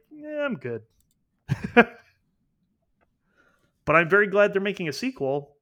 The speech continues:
I don't know what they will do with it because of the way this game is and t-,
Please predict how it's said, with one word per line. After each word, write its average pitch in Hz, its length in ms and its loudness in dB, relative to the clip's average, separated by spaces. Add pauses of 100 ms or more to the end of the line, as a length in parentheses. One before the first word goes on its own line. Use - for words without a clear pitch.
(120)
I 143 140 -2
don't 160 280 -6
know 165 120 -6
what 156 160 -6
they 139 100 -2
will 123 140 -6
do 170 160 -6
with 135 160 -4
it 123 180 -4 (680)
because 123 480 -12
of 113 180 -16 (380)
the 131 80 -10
way 120 260 -10
this 117 220 -18
game 123 280 -14
is 131 300 -12
and 117 320 -16 (760)
t-, - 120 -16